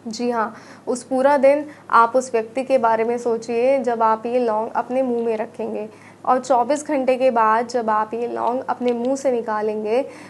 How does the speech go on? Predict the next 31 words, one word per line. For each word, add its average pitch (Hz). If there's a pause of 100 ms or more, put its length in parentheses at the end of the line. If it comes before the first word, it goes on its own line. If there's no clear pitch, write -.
(180)
तो 277
इसे 277
सूखने 254
के 220
लिए 202
रख 190 (100)
दें। - (1120)
जब 233
ये 254
लौंग 254
सूख 262
जाए 240 (320)
तो -
इसका 277
चूरन 254
बनाइए 240
और 240
इस 262
चूरन 262
को 277
उस -
व्यक्ति 233
को 294
खिलाइए 254
जिसे 247
आप 226
वश 220
में 240
करना 214
चाहते 214
हैं। -